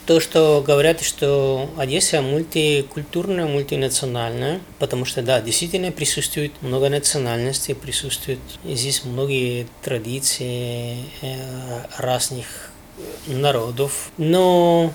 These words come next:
почему идёт сильно разделение? Я чувствую, что они каждый сами по себе живут,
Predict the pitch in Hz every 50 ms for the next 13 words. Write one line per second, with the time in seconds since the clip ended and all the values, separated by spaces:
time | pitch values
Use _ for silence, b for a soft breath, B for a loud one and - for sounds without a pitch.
0 | - - 156 147 - - - 151 147 156 170 180 185 180 165 143 135 139 139 151
1 | 165 165 - - - 160 151 156 151 151 147 151 147 151 147 147 147 147 135 -
2 | - - - 156 156 160 139 139 170 170 175 175 156 123 117 117 113 120 - -
3 | - - 175 156 185 180 180 - 202 185 - - 190 175 170 160 - - - 160
4 | 156 151 156 165 165 165 - 180 175 - - 175 160 - 175 175 170 160 - -
5 | - - 170 160 165 220 233 202 151 160 175 190 254 311 330 311 - -